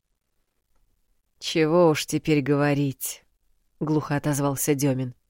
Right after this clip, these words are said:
«Что сделано, то сделано. Назад времени отмотаешь». «Постой. В каком смысле не прохлаждались?»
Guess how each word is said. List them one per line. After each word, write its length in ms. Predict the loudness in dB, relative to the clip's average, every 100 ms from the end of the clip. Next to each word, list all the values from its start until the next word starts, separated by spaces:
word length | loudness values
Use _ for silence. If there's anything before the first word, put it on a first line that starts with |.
| _ _ _ _ _ _ _ _
«Что 320 | -14 0 2
сделано, 540 | 2 2 2 2 0 0
то 160 | 0
сделано. 680 | -2 -2 -2 -2 -4 -6 -10 _ _ _ _ _ _ -4
Назад 460 | -2 0 -2 -2
времени 400 | -4 -2 -4 -6
отмотаешь». 840 | -8 -8 -10 -8 -8 -8 -10 -12 _ _ _ _ _ _ _ _ -20 _ 2
«Постой. 640 | 2 2 2 2 0 -6 _ _ _ _ -18
В 120 | 2
каком 360 | 4 8 6 6
смысле 580 | 2 2 4 4 2 _ _ _ _
не 160 | 0 0
прохлаждались?» 920 | 0 0 2 2 4 2 2 -4 -12